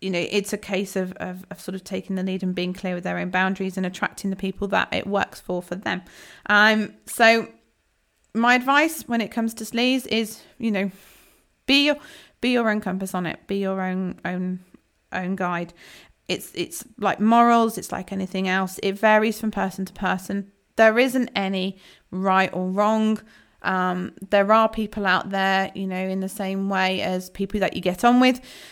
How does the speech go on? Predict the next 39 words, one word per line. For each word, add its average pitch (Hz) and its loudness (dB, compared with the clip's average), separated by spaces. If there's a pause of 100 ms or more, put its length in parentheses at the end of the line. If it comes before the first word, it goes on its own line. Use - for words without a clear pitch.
(240)
There's 208 -6
people 220 0
out 196 2
there 185 4
who 185 -4
you 196 -2
can't 180 -6
get 165 -4
on 180 -4
with, 180 -2
you 180 -6
just 180 -8
can't 185 -6
relate 175 -4
to - -10
them. 180 -2 (480)
Um, 180 -4 (120)
and, 185 -2
in, 185 -2
you 190 -2
know, 180 -4
in 190 -2
the 190 -2
same 190 -2
way, 185 0 (380)
um, 180 -6 (240)
there's, 185 -4
there's 185 -12
people - -8
that - -4
you - -6
can 185 -4
get 185 -4
on 185 -2
really, 180 -4
really 180 -6
well 180 -2
with. 180 -4 (380)
Um, 180 -2